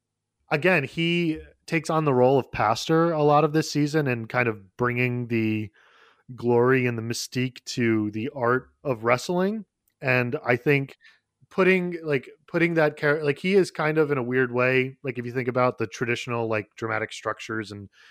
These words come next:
and characters, he is, like, the seer of this world. He is the old grizzled guy who comes in, who has more experience than everyone, and he has all the knowledge, and he talks in all this flowery language. I fucking love the way his character is written.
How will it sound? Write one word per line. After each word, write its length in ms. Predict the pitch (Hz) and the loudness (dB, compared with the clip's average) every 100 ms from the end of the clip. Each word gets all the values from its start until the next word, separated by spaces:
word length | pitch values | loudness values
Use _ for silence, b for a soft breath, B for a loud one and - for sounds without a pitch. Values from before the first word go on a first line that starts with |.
| b - | b -8
and 160 | 113 | -8
characters, 580 | - 117 117 - 143 135 | -2 0 0 0 -2 -2
he 140 | 135 127 | -2 0
is, 160 | 120 | 0
like, 260 | 120 113 117 | 0 -2 -6
the 120 | 110 107 | -12 -12
seer 460 | - 127 123 135 | -8 -2 2 2
of 140 | 123 127 | 2 -2
this 180 | - | -4
world. 280 | 131 135 135 127 | 0 2 0 -4
He 80 | |
is 100 | 117 | -6
the 140 | 107 104 | -6 -10
old 480 | 135 123 120 120 117 B B B - | -4 0 2 0 -2 B B B -2
grizzled 440 | 131 139 147 120 | 2 4 4 2
guy 260 | 135 127 127 | 4 4 2
who 160 | 135 | -2
comes 380 | 127 139 131 117 | -6 -6 -6 -4
in, 400 | 120 120 117 117 110 | -2 -2 -4 -8 -6
who 200 | 123 113 | -6 -2
has 400 | 127 123 113 - b b | 0 0 -2 -10 b b
more 220 | 139 160 175 | 0 4 4
experience 480 | - 185 175 175 | 2 2 2 2
than 80 | 170 | 0
everyone, 420 | 165 160 156 160 | 2 2 2 2
and 80 | 156 | 0
he 80 | 139 | 0
has 140 | 139 | 0
all 160 | 135 151 | 0 0
the 100 | 151 | 0
knowledge, 600 | 139 135 139 139 139 127 | -2 -2 0 0 0 -2
and 80 | 117 | -6
he 80 | 107 | -8
talks 400 | - 135 - 139 | -2 -4 -4 -6
in 60 | |
all 120 | 131 | -4
this 220 | 131 131 - | -2 -4 -4
flowery 480 | - 120 131 127 | -4 0 0 0
language. 520 | 120 120 123 135 131 - b b | -2 -2 0 0 0 -4 b b
I 20 | 127 | -4
fucking 420 | 156 147 147 127 | 0 0 0 4
love 220 | 123 117 | 4 4
the 80 | 117 | 2
way 140 | 113 | 0
his 160 | 113 - | 0 -4
character 400 | 107 101 - 98 | -4 -4 -6 -10
is 120 | 92 | -10
written. 240 | 92 95 | -14 -16